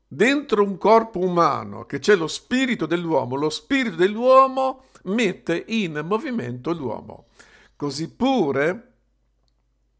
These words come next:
lo Spirito di Dio mette in movimento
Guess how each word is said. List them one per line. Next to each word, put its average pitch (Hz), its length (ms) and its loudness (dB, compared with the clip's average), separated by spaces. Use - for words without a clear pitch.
lo 151 200 -2
Spirito 254 760 -2
di 156 140 -4
Dio 233 800 2
mette 180 1040 -2
in 208 520 -2
movimento 190 1700 0